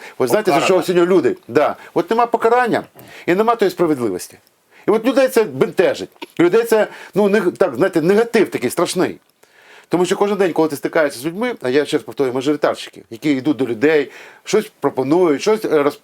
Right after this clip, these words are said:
Speaker 1: розповідають, дають там, е, е, там відчот по, по своїй роботі,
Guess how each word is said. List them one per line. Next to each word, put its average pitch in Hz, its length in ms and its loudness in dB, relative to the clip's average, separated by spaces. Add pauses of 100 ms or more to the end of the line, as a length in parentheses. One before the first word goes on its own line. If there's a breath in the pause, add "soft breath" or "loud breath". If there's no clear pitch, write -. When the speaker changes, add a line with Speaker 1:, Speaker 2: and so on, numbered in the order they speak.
Speaker 1:
розповідають, 147 840 0 (220 loud breath)
дають 156 540 -2
там, 147 260 0
е, 135 360 0 (800)
е, 131 260 0 (220)
там 147 220 0
відчот 185 360 -2
по, 147 200 0
по 147 100 -4
своїй 160 200 2
роботі, 156 420 0